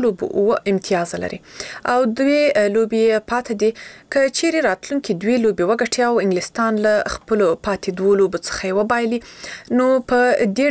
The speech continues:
ډول به پاکستان سیمی فاینل ته ووځي. تاسې زموږ غږ له ازادي راډیو اورئ او اوس هم یو څو سیمه ییز او نړیوال خبرونه. د قزاقستان په جنوبي سیمه ترکستان کې د اریس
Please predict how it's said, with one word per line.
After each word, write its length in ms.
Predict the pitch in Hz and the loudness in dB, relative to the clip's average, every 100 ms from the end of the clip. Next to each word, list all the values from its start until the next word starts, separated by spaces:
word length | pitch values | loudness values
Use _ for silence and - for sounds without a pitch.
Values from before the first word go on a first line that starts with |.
| 233 | 2
ډول 200 | 208 220 | 2 0
به 100 | 226 | 0
پاکستان 560 | 202 170 - - 233 | -4 -8 -6 -4 -2
سیمی 280 | 226 240 196 | 0 0 0
فاینل 360 | 175 185 170 165 | -2 -4 -4 -4
ته 180 | - - 185 | -4 -4 -2
ووځي. 360 | 175 175 156 - _ _ _ _ _ - - - - - - - - - - - 285 | -4 -2 -6 -6 _ _ _ _ _ -20 -20 -20 -20 -20 -18 -16 -14 -16 -18 -4 -2
تاسې 200 | 262 277 | 0 0
زموږ 180 | 247 254 247 | 2 0 0
غږ 140 | 247 | 0
له 120 | 233 240 - | 2 2 0
ازادي 320 | 202 196 202 | 0 0 0
راډیو 280 | 226 220 226 | 0 0 2
اورئ 260 | 214 214 214 | 2 2 2
او 120 | 202 - | 2 0
اوس 140 | 233 - | -2 -2
هم 80 | 202 | 0
یو 140 | 185 | 0
څو 220 | - - 226 220 | -2 0 0 0
سیمه 220 | 202 185 | -2 0
ییز 180 | 196 - | 0 0
او 100 | 185 | -2
نړیوال 420 | 180 180 180 175 - | -2 -2 -2 -2 -4
خبرونه. 360 | 196 175 175 170 - - - - - - 214 | -4 -2 -4 -8 -14 -18 -16 -16 -18 -6 0
د 120 | 240 - | 0 0
قزاقستان 580 | 247 254 - - 294 285 | -2 -2 -4 -4 -2 -2
په 60 | 277 214 | -2 0
جنوبي 280 | 196 196 233 | 0 0 -2
سیمه 240 | - 240 233 | 0 0 0
ترکستان 560 | 190 - - - 254 247 226 | -4 -6 -8 -4 -2 -2 0
کې 200 | 175 175 | 0 0
د 0 | 180 - | 0 0
اریس 260 | 208 269 | 0 0